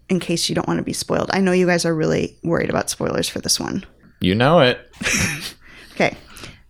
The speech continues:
Speaker 1: Alma's existence before the arrival of Beep had been a good enough one. Yes, her world may have looked small and her days repetitive, but none of it had been unbearable to her.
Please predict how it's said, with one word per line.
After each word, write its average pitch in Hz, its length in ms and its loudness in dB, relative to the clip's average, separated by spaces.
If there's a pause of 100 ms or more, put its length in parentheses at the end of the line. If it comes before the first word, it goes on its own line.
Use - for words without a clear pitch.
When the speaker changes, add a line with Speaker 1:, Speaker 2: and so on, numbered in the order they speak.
(240)
Speaker 1:
Alma's 240 360 6
existence 196 640 2
before 208 340 2
the 233 140 4
arrival 185 560 4
of 156 300 0 (280)
Beep 403 680 8 (1000)
had 202 220 2
been 220 180 4
a 208 60 4
good 196 220 6
enough 160 320 2
one. - 340 -2
Yes, 233 300 2
her 254 100 4
world 226 340 8
may 220 140 6
have 185 140 4
looked 196 240 2
small 165 420 4
and 196 100 4
her 190 100 4
days 180 340 4
repetitive, 156 580 2
but - 80 -6
none 190 200 4
of 190 120 2
it 185 140 2
had 170 180 -2
been 165 140 4
unbearable 147 540 2
to 165 120 -6
her. - 300 -6